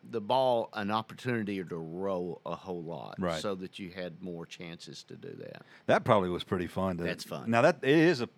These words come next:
Speaker 2: par three. It, there's
Speaker 1: It's, everything's
Speaker 2: every
Speaker 1: par
Speaker 2: par
Speaker 1: three.
Speaker 2: three, yeah.
Speaker 1: I think the shortest hole that we have is, like, forty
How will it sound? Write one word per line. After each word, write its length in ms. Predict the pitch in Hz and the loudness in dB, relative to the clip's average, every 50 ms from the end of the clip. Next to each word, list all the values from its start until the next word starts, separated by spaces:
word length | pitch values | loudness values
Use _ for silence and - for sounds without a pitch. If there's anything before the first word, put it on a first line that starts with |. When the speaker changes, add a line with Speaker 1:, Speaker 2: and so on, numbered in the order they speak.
| _ _ _ _ | _ _ _ _
Speaker 2:
par 220 | - 123 120 120 113 | 4 6 6 6 6
three. 300 | - - 127 127 131 123 | 6 4 4 4 6 4
It, 200 | 110 107 90 95 | 2 2 0 0
there's 220 | 107 110 107 107 113 - | 2 4 4 4 2 0
Speaker 1:
It's, 20 | |
everything's 440 | 78 117 120 135 135 139 143 139 120 | -2 -2 -2 0 0 0 0 0 0
Speaker 2:
every 140 | 104 107 127 | 0 2 2
Speaker 1:
par 100 | 127 131 | 0 2
Speaker 2:
par 180 | - 98 104 117 | 2 2 2 2
Speaker 1:
three. 60 | - - | 2 -2
Speaker 2:
three, 180 | 95 82 85 | -4 -4 -4
yeah. 120 | 85 82 82 131 | -4 -2 2 4
Speaker 1:
I 140 | 135 135 | 4 4
think 240 | - - 160 151 - | 4 2 0 -2 -2
the 80 | 147 117 | -4 -4
shortest 560 | - - - 165 175 175 175 170 147 - - | -2 -2 0 2 2 2 2 0 -2 -2 -2
hole 220 | 147 139 131 131 | 0 0 0 0
that 140 | 120 120 113 | -2 -4 -4
we 160 | 71 117 117 113 | -2 -2 -2 0
have 260 | 113 107 104 98 95 | 0 0 0 -2 -4
is, 160 | 92 85 - | -6 -8 -8
like, 180 | 92 85 - - | -8 -8 -10 -10
forty 500 | - - 117 120 117 117 113 117 110 | -10 -8 -8 -6 -4 -4 -4 -4 -6